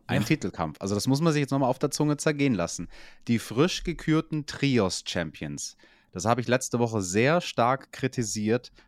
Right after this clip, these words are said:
Speaker 1: dadurch, dass dieser Titel vakantiert wurde durch die Suspendierung von The Elite und C M Punk. Potenzieller Prestigeschaden für die Trios Championship. Und jetzt treten die Champions an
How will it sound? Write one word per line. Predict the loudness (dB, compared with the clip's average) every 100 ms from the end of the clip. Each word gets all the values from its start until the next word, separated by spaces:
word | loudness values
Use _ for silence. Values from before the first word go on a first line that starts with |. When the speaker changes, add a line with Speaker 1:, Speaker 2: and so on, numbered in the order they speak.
| -2
Speaker 1:
dadurch, | 2 2
dass | 0 -6
dieser | -2 -2
Titel | -2 -4 -2 0
vakantiert | 0 0 -2 0 0 2
wurde | 2 4 2
durch | 0 -4
die | -2
Suspendierung | -2 -2 -2 2 2 2 0
von | 0 0 0
The | 0 2
Elite | 2 0 -2
und | -4
C | -2 0
M | 0
Punk. | 0 0 -2 -8 -20 -20 _ _ _ _ _ _ _ _
Potenzieller | 2 4 4 4 4 4 4
Prestigeschaden | 2 -2 0 -2 -2 0 2 2 2 -4
für | -2 -2
die | -4
Trios | -2 -2 0 0
Championship. | 0 0 -2 -2 0 -2 -6 -20 -20 _
Und | 0
jetzt | 0 -2 -4
treten | 0 0 0 -4
die | -4 -6
Champions | -2 0 -2 -4 -6 -4 -8 -2
an | 0 2 2 0